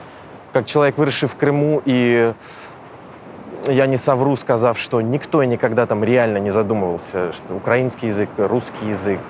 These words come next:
украинцы, русские. Там ты растёшь, в принципе, немножко в таком, м, пу-, на пустынном острове, где у-, какая-то своя философия Дикого Запада. И, э, никогда на полном серьёзе ты там не думал про,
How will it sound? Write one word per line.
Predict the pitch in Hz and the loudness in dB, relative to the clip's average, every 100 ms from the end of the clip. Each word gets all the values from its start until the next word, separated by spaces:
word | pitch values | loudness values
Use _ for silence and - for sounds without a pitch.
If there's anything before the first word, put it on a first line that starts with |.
| 95 | -8
украинцы, | 104 113 110 120 113 110 | -4 0 0 0 -2 -2
русские. | 107 120 - 107 98 | 0 -2 -6 -8 -2
Там | 135 131 117 - | 0 0 -4 -2
ты | 139 | 0
растёшь, | 131 - 202 | 0 2 -2
в | - | 0
принципе, | 147 151 - 131 | 0 0 0 0
немножко | 135 143 - | 2 0 -2
в | 127 | 0
таком, | 131 147 135 - - - - - - - - 98 110 | 2 2 0 -4 -12 -12 -14 -14 -14 -14 -10 -8 -4
м, | 143 - | -4 -2
пу-, | 139 156 | -4 0
на | 147 139 127 | 2 4 2
пустынном | - 147 - 170 147 139 139 | 0 -2 2 2 4 4 4
острове, | 175 - 143 120 110 | 2 0 0 2 2
где | 101 107 131 | -2 0 2
у-, | 131 - - | 2 -4 -8
какая-то | 123 135 | -4 -4
своя | - 139 139 | 0 2 2
философия | 120 117 117 - 160 - 120 | 2 0 0 0 -2 0 0
Дикого | 110 - 120 117 | 0 0 0 2
Запада. | 143 160 127 104 - - - - - - - - - | 2 0 -2 -4 -8 -18 -20 -20 -20 -18 -18 -8 0
И, | 127 127 127 | 2 4 4
э, | 120 117 - - - - | 4 2 -2 -18 -16 -4
никогда | 127 139 131 156 | 0 2 4 2
на | 139 | 2
полном | 143 127 113 | 2 0 0
серьёзе | 120 135 349 147 117 | 2 4 4 2 -2
ты | 139 | -2
там | 135 123 120 | 0 2 2
не | 113 | 2
думал | 123 147 127 | 2 2 2
про, | 98 117 113 110 107 104 | 2 2 4 4 4 2